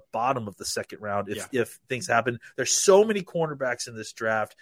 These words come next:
Speaker 1: There's so many, like, great athletes that, that, and, and especially body types that are similar to Kelee Ringo that I wonder if it isn't possible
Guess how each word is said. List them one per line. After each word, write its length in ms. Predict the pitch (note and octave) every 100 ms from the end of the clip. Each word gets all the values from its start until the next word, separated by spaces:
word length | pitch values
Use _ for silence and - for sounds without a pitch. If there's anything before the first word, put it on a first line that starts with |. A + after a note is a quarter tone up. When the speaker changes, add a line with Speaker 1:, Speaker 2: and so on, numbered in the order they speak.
| - - _ B2
Speaker 1:
There's 320 | B2+ B2 -
so 160 | E3+ F#3
many, 220 | F3+ D#3
like, 380 | C#3 C3 A#2+ -
great 260 | C#3+ D3+
athletes 560 | D3 D3+ D3 D3+ C3+ -
that, 240 | B2+ B2
that, 140 | B2 B2
and, 100 | D3+ -
and 100 | F#3 F#3
especially 520 | - B3+ C4 A3 E3 - _ -
body 240 | F#3 F#3+
types 300 | E3+ E3 -
that 100 | D3+
are 40 | C3+
similar 520 | - F#3 F#3 F3+ D3
to 80 | C3
Kelee 320 | - D3 C3
Ringo 400 | C#3 D#3+ C#3 A#2+
that 140 | B2+
I 80 | C3
wonder 480 | B2 C#3 E3+ E3+ D3
if 140 | C#3+
it 100 | C#3
isn't 260 | C#3 C#3 B2+
possible 720 | - C#3 C#3+ C3 A#2+ A#2 A2